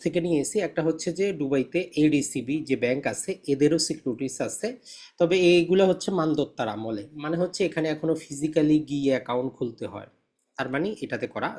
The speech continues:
যাবে না। এরপরে এডিআইবি একই রকম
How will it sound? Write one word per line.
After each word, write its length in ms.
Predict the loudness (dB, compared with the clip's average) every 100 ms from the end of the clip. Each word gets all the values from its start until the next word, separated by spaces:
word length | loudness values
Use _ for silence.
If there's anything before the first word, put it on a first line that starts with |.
| -6
যাবে 260 | -6 -6
না। 120 | -14 -20 _ _ -20 _ _ _ _
এরপরে 440 | 4 4 6 6 8 6 6
এডিআইবি 540 | 4 8 8 6 2 0
একই 320 | -2 0 2
রকম 280 | 2 0